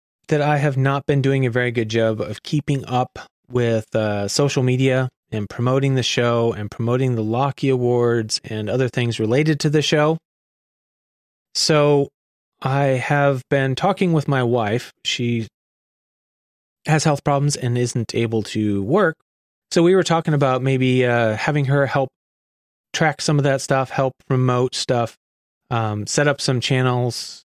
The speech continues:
uh, some, you know, Twitter accounts and stuff like that that are specific for the Lock Sportscast and the Locky Awards, and have her help kind of promote that stuff. And I would really appreciate any support from the community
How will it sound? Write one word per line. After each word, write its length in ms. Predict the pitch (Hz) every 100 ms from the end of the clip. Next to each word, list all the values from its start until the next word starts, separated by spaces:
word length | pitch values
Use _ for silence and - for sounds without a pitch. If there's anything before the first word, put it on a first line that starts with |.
| _ -
uh, 340 | 120 117 110
some, 240 | - 117 104 _ _
you 80 | 107
know, 120 | 104 92
Twitter 260 | 180 170 143
accounts 420 | - 127 120 -
and 140 | 110
stuff 220 | - 135
like 140 | 123 113
that 200 | 120 120 -
that 100 | 107
are 80 |
specific 540 | 107 - 127 147 147 139 -
for 380 | 131 127 131 135 _ _ -
the 80 | 123
Lock 220 | 127 -
Sportscast 760 | - 185 - 170 165 156 - - _ -
and 160 | 120
the 60 | 117
Locky 300 | 147 160 147
Awards, 440 | 139 139 131 123 -
and 460 | 127 117 113 107 101
have 300 | - 131 123
her 220 | 135 120
help 280 | - 123 117 _ _ _ _ _ _ _ -
kind 200 | - 120
of 100 | 113
promote 320 | 120 123 135
that 160 | 143 123
stuff. 300 | - 147 - _ _ _ _ -
And 140 | 139
I 80 | 127
would 160 | 123 135
really 220 | 160 143
appreciate 400 | - 143 147 135
any 200 | 131 131
support 520 | - 127 - 127 127 -
from 440 | - 135 131 127
the 180 | 123 113 -
community 640 | 127 143 160 156 160